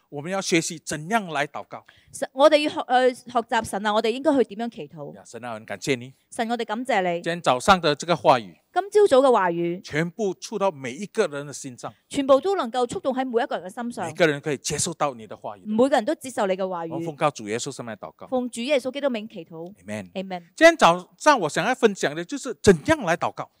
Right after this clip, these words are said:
Speaker 2: 今朝我想分享點樣祈禱。
Speaker 1: 因為我每次都覺得呢，禱告呢是，啊，很簡單，我們只是禱告罷了嘛。
Speaker 2: 每次我哋都覺得祈禱好簡單啫，只不過祈禱啫嘛。
Speaker 1: 呀，但是有一個東西，就是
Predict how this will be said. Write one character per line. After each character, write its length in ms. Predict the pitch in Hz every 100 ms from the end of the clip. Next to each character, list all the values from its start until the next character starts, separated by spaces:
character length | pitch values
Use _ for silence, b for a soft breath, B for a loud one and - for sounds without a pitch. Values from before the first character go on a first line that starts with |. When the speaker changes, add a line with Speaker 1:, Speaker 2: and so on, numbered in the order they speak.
| _
Speaker 2:
今 100 | - 415
朝 160 | 440
我 60 | 349
想 160 | 339 277
分 140 | 320
享 140 | 320 262
點 140 | 233
樣 120 | 220 254
祈 160 | 220
禱。 280 | 147 151 151 -
Speaker 1:
因 80 | 339
為 160 | 349 202
我 60 |
每 180 | 175 165
次 220 | - 349
都 100 | 302
覺 180 | 262 233
得 120 | 240 226
呢， 120 | 233
禱 180 | - 160
告 220 | - 285
呢 140 | 269 269
是， 340 | 277 277 226
啊， 200 | - - -
很 120 | 160
簡 120 | 190 113
單， 180 | 156 139
我 60 | 120
們 80 |
只 80 | 156
是 80 | 131
禱 160 | - 98
告 140 | 139
罷 140 | 139
了 80 | 131
嘛。 140 | 113 104 _ _
Speaker 2:
每 80 | 370
次 100 | 415 392 320
我 80 |
哋 100 | 349
都 80 | 349
覺 140 | 403 -
得 140 | 349 -
祈 200 | - 202
禱 160 | 233 330
好 60 |
簡 220 | 311 240 254
單 160 | 311
啫， 180 | 311 320 320
只 80 | -
不 80 | 311
過 80 | 262
祈 180 | 190
禱 180 | 160 170
啫 80 | 202
嘛。 160 | 254 214
Speaker 1:
呀， 260 | 151 101 92 _
但 100 | 277
是 180 | 294 285 -
有 320 | 165 156 202
一 60 |
個 300 | 254 285 196 _ _
東 180 | 214 196
西， 80 | 156
就 120 | 190
是 200 | 240 233